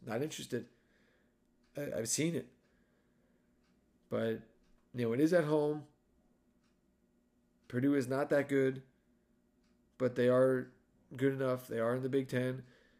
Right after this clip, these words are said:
It is a, it's a Power Five team. It, I think they're better than Florida State,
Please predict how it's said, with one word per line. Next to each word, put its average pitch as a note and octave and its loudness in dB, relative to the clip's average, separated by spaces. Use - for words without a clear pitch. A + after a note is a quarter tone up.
It A#2 -6
is B2 -2
a, C3 0
it's - -14
a A#2 -10
Power B2 2
Five C3 -2
team. C3 -8
It, A#2+ -6
I D3+ 4
think G3 0
they're D3 2
better D3+ 6
than D3 -4
Florida D3+ 2
State, D#3 2